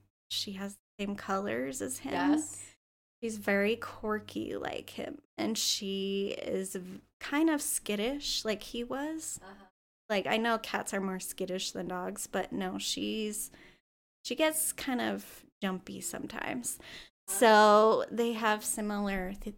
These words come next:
Speaker 1: traits. The day I decided to go get her, I was
Speaker 2: Uh-huh.
Speaker 1: like, "I know, like, I know there's this cat for me there." And it's funny because on my vision board, I will, on Pinterest, I'll do vision boards.
Speaker 2: Uh-huh.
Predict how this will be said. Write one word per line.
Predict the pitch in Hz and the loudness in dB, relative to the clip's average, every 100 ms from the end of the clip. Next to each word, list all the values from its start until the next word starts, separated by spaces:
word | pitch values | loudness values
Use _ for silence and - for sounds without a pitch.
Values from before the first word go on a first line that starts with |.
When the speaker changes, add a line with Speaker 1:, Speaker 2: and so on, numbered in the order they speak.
| - | -8
Speaker 1:
traits. | - 175 - - - - - - - - | -4 -4 -4 -10 -8 -8 -10 -16 -18 -4
The | 208 208 | 0 0
day | 208 214 214 214 | 0 2 4 4
I | 214 | 2
decided | 208 202 214 196 196 | 0 -4 -2 -2 -4
to | 202 | -6
go | 202 190 185 | -2 -2 0
get | 247 370 - - | 0 0 -2 -2
her, | 202 202 185 233 - - - | -2 0 0 -2 -8 -14 -10
I | 202 196 | -6 -2
was | 202 | 0
Speaker 2:
Uh-huh. | 196 | 0
Speaker 1:
like, | 190 | 0
"I | 190 | -2
know, | 190 180 190 180 180 - _ _ - | 0 0 0 -2 -4 -10 _ _ -4
like, | 185 185 | -4 0
I | 196 | 0
know | 196 190 | 0 -2
there's | 190 - - - - - - | -2 -2 -4 -4 -8 -8 -6
this | 180 - | -6 -6
cat | - 190 - | -4 -4 -4
for | - - | -6 -8
me | 190 - | -6 -4
there." | - - - - - - - | -4 -4 -6 -10 -18 -18 -2
And | 208 | 0
it's | 185 - | 2 2
funny | 226 220 202 | 2 4 4
because | 202 208 202 | 2 0 0
on | 196 208 | 2 4
my | 196 | 2
vision | 190 196 254 247 226 202 | 0 0 0 0 0 0
board, | 190 185 185 185 185 202 - _ _ _ _ _ - | 0 0 2 0 -2 -8 -14 _ _ _ _ _ 2
I | 196 | 4
will, | 190 190 185 - | 4 4 2 2
on | 214 202 | 0 0
Pinterest, | - 196 - 180 - | 0 -2 -2 -4 -2
I'll | 190 | -2
do | 185 180 | -2 -4
vision | 190 175 180 180 | -4 -6 -4 -2
boards. | 196 196 214 - - 202 | -2 -2 -4 -8 -12 -12
Speaker 2:
Uh-huh. | 185 185 | -12 -12